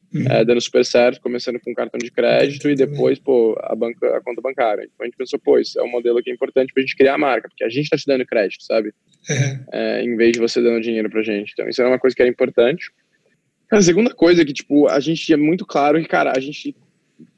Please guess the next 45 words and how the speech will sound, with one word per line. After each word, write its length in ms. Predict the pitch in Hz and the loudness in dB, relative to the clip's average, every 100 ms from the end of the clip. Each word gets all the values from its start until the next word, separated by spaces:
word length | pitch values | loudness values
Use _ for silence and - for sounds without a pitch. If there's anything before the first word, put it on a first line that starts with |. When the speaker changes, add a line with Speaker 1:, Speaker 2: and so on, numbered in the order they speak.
| - - | -18 -2
Speaker 2:
criar 280 | 156 151 156 | 2 2 0
toda 260 | - 175 | -2 0
a 40 | 185 | 2
tecnologia 680 | 180 156 156 156 131 147 | 0 0 0 0 2 -2
do 140 | 131 123 | 0 -4
zero 580 | 120 127 147 147 123 - | 0 2 2 2 0 0
era 380 | 123 127 135 - _ 151 | -4 -2 -2 -4 _ -12
muito 400 | 139 156 160 156 | -4 -4 -4 -4
importante. 560 | 143 135 120 104 - | -4 -2 -4 -6 -14
A 20 | |
gente 260 | 120 123 127 | -12 -12 -6
não 160 | 131 139 | -4 -4
ficar 200 | - 139 | 2 4
o-, 220 | 135 123 | 4 2
cri-, 240 | - 131 123 | 0 -2 0
usando 340 | 131 120 127 | -2 0 0
um 40 | |
monte 340 | 123 127 131 120 | 0 -2 -2 -6
de, 80 | 113 | -6
tipo, 360 | - - 123 | -8 -4 -4
empresas 420 | 120 127 120 120 | -2 2 2 2
terceiras 580 | - 113 - 123 120 113 | 0 -2 2 4 4 2
pra 140 | - 117 | 0 -4
fazer 200 | 113 110 | -2 0
tecnologia 640 | 110 113 110 110 127 131 | -2 0 -2 2 4 6
e 120 | 117 | 6
a 60 | 113 | 2
gente 180 | 117 120 | -2 -10
ter 80 | 120 | -6
cem 200 | 135 139 | -6 -6
por 60 | |
cento 200 | - 117 | -6 -8
dela 260 | 120 113 107 _ _ | 0 0 0 _ _
em-, 220 | 123 117 - - | -8 -8 -8 -4
é, 200 | 110 104 | -2 -2
criada 420 | - 117 113 113 | 0 2 4 4
in-house 420 | 113 113 120 135 | 2 -2 0 0
foi 680 | 117 104 _ _ _ _ 127 | -2 -10 _ _ _ _ -6
um 0 | |
negócio 260 | 127 123 120 | -2 0 0
bem 120 | 131 | -2
importante 480 | 139 - 127 120 95 | -4 -2 -2 -4 -2
pra 140 | 113 | -4
gente 260 | 113 107 - | -2 -6 -2
também. 400 | 117 110 143 | -2 -2 -6